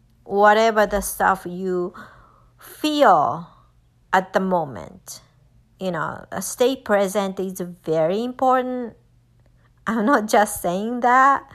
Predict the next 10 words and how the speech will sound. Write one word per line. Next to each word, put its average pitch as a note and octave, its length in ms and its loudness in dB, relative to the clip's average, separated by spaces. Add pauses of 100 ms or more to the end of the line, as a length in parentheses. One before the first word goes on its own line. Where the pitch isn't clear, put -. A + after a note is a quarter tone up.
(560)
um, E3+ 520 2 (920)
because F#3+ 440 -2
part F3+ 260 2
of E3+ 60 -2
my E3 220 -8 (420)
background D#3+ 500 -2
is D#3+ 180 -16
Japanese, B3 840 -8
you F3 100 -12
know, - 300 -8